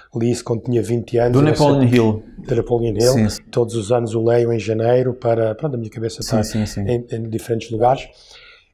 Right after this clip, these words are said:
Speaker 1: E, eh, foi um livro que, pronto,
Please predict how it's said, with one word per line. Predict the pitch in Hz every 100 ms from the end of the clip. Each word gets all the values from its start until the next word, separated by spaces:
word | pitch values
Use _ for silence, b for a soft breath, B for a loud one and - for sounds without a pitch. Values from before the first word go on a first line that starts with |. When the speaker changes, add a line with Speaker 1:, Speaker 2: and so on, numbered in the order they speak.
| -
Speaker 1:
E, | 143 135
eh, | 131 127 127
foi | - 143
um | 139
livro | 147 143 135
que, | - 143 135 131 127 120 113 - _ -
pronto, | 151 156 - 120